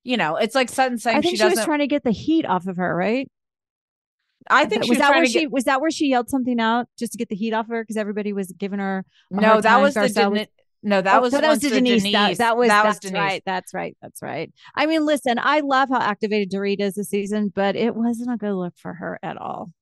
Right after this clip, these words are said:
Speaker 2: Garcelle was not attacking Dorit. And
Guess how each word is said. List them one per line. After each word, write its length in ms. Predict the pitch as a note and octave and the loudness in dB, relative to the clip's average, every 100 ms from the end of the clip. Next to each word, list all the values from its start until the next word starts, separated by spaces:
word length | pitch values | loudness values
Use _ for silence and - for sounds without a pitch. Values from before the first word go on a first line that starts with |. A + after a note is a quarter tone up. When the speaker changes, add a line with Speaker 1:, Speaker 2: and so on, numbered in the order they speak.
| - | -14
Speaker 2:
Garcelle 640 | G3 - F#3+ F#3+ F#3+ F#3 _ _ - | -12 -8 -6 -4 -4 -6 _ _ -6
was 240 | G3 F3 | -6 -4
not 520 | F#3+ F#3+ G3 F3+ - - | -4 -4 -6 -8 -12 -14
attacking 600 | F3+ - E3+ - E3+ D#3+ | -14 -12 -12 -10 -12 -10
Dorit. 280 | D#3 - - _ _ - | -12 -14 -16 _ _ -4
And 480 | D#4 D#4 D4+ B3 | -2 0 -2 -6